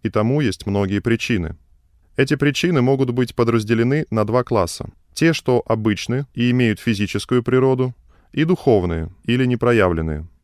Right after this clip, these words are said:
Имеются многие аргументы в пользу вегетарианства на физическом плане, очевидные для каждого, кто возьмет на себя труд исследовать этот предмет. Для изучающего духовные знания они еще более сильны, чем для обычного человека.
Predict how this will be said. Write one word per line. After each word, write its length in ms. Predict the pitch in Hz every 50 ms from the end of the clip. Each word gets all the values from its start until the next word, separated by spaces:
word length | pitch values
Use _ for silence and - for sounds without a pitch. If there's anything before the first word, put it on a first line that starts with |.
| _ _ _ _
Имеются 480 | 110 117 131 147 160 160 - - 170
многие 440 | 160 160 170 170 170 156 113 120 113
аргументы 540 | 113 113 104 117 120 135 156 170 151 - 107
в 60 | -
пользу 320 | - 131 135 139 120 120 117
вегетарианства 840 | 113 117 110 113 - 120 127 139 156 160 - - 113 95 90 87 -
на 140 | - 107 110
физическом 600 | - 135 120 131 170 - - 151 - - 117 110
плане, 320 | - 117 110 107 101 101
очевидные 480 | 98 - - 117 110 135 139 139 143 135
для 160 | 131 139 143
каждого, 540 | - - 135 110 95 90 92 87 85 80 78 -
кто 200 | - - 113 104
возьмет 400 | 110 113 110 120 127 113 - -
на 80 | 101
себя 260 | - - 113 101 101 98
труд 260 | - 147 170 175 -
исследовать 560 | 104 - - 110 127 139 131 110 95 90 -
этот 280 | - 107 95 - 92 -
предмет. 480 | - 120 113 113 104 82 78 - - _ _ _ _ _ _
Для 220 | - 107 117 135 135
изучающего 680 | 131 147 139 - - 151 151 147 139 - 147 131 131
духовные 480 | 123 131 127 - 143 139 135 127 120 120
знания 500 | 113 135 151 175 170 135 92 78 - - -
они 240 | - 101 120 139 147
еще 220 | 151 147 - 156
более 360 | 147 147 156 143 117 98 92
сильны, 380 | - - - 107 107 120 139 156
чем 220 | - - 113 104
для 140 | 95 101 98
обычного 420 | 95 101 127 131 - - 113 95 90
человека. 540 | - - 104 113 117 104 85 80 - -